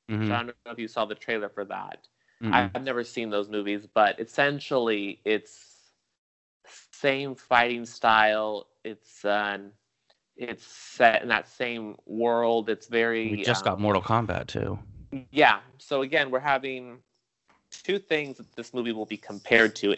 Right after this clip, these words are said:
Speaker 2: inevitably.
Speaker 1: Yeah.
Speaker 2: However, I've watched the trailer a couple times, and it's,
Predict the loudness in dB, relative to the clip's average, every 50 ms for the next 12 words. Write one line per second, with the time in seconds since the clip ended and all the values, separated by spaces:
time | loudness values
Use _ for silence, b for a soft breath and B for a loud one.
0 | 0 0 -2 -2 -4 -6 -2 -4 -4 -4 -6 -12 -14 -16 -18 _ _ _ _ _
1 | 4 6 6 6 6 4 4 4 4 4 4 2 -2 -6 -8 -4 -2 -2 -2 -2
2 | -4 -6 -4 -2 0 0 0 2 4 6 6 6 4 2 -8 -16 -18 -16 -14 -10
3 | -10 -8 -6 -6 -8 -8 -8 -12 -10 -8 -8 -10 -10 -12 -12 -12 -12 -12 -14 -18
4 | -20 -20 -20 -20 _ _ _ _ _ 0 0 2 4 2 2 2 -2 -18 -20 -20
5 | -20 -20